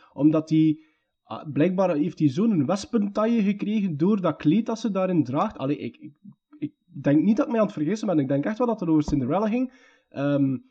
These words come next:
en dat dat weer zo'n een, een, een, een, een, een foutief, eh, ideaal, eh,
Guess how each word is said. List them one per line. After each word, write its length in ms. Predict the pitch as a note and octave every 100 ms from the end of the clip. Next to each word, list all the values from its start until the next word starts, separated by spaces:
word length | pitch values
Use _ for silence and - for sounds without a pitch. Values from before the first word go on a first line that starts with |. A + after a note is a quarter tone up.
| _ -
en 180 | C3+
dat 180 | C3+ D#3
dat 240 | D3 C#3 C3+
weer 200 | D3 C#3+
zo'n 340 | C#3 C#3 C3
een, 300 | B2+ B2+ C3
een, 160 | B2+ A#2+
een, 240 | B2+ C3+
een, 340 | C3 A#2+ B2+ A#2
een, 260 | - B2 -
een 180 | B2+ A2+
foutief, 580 | _ - B2 F#3 G3 -
eh, 200 | E3+ D#3+ D3
ideaal, 640 | - D3+ C3+ C#3+ F#3 G3+ G#3
eh, 300 | G3+ G3+ G3+